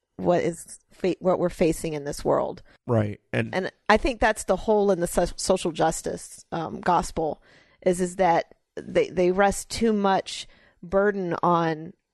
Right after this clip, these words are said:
Speaker 1: trying to make, uh, bring about equality and justice in this life,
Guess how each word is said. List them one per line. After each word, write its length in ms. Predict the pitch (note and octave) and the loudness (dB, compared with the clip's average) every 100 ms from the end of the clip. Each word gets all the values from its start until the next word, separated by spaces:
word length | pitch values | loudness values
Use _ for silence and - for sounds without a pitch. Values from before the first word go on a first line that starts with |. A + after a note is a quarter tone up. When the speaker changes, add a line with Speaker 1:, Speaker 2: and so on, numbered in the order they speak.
| _ | _
Speaker 1:
trying 240 | - G3+ G3 | 0 2 2
to 80 | |
make, 360 | F#3 F3+ F3+ - - - | 2 0 -2 -6 -12 -4
uh, 180 | D#3 D#3 - | -2 -2 -8
bring 220 | F#3+ G3 G3 | 0 2 2
about 300 | F3+ F3 F3+ | 2 0 0
equality 760 | - F#3 F3+ F#3 F3+ E3+ E3 | -2 2 4 4 2 2 0
and 260 | E3+ D#3+ E3 | -4 -6 -4
justice 600 | F#3 F3+ - E3 E3 - | 0 0 0 -4 -4 -4
in 180 | E3+ | -2
this 260 | F3+ G3+ - | 0 0 0
life, 480 | D#3+ D3+ - - | 0 0 -6 -12